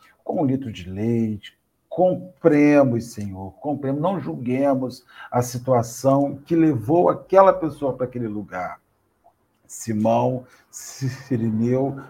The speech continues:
não julgou o que levou Jesus para aquele lugar, porque ele já vive a luta, ele já vive o conflito,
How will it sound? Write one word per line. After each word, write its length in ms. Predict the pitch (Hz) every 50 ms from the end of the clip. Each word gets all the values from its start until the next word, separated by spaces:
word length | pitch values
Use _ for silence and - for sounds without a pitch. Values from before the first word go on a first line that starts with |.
| -
não 520 | - 135 139 151 165 190 208 220 233 220 180
julgou 720 | 135 143 185 190 175 143 127 107 120 131 151 160 156 151
o 40 | -
que 120 | - -
levou 420 | 147 143 135 127 110 113 123 131 120
Jesus 460 | 107 123 117 107 - 104 113 113 -
para 140 | _ 110 110
aquele 260 | - - 110 107 101
lugar, 520 | 95 101 95 85 98 92 87 85 85 - _ _ _ _ _ _ _ - - _
porque 200 | - 117 - 151
ele 100 | 147 151
já 220 | 139 131 180 185
vive 600 | 180 - 117 117 135 156 180 202 214 202 160 127
a 80 | 113 104
luta, 680 | 98 87 87 87 87 87 85 - _ _ - 85 - _ _ _ _ _ _
ele 160 | - 117 117
já 220 | 117 123 147 147 139
vive 540 | 104 98 117 127 139 135 131 139 135 - - _ _ _ _ _ _ _ _ _ _ _ _ _ _ _ _ _ _ _ _ _ _ _ _ _ _ -
o 160 | 180 185 180
conflito, 840 | - 156 151 123 - - - 101 110 117 117 113 - - - 90